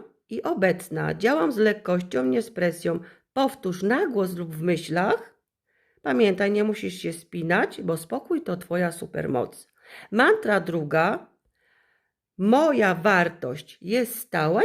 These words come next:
nie zależy od opinii innych. I mantra trzecia. Życzliwość to siła miękka.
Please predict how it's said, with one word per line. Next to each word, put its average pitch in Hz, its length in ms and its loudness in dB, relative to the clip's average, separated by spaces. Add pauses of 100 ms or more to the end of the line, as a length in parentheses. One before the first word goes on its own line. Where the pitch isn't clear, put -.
nie 330 80 4
zależy 202 400 2
od - 120 -6
opinii 185 560 -2
innych. 147 440 -2
I 202 80 -2
mantra 233 520 2
trzecia. 269 760 2 (680)
Życzliwość 240 680 0
to 220 140 2
siła 220 380 2
miękka. 185 800 0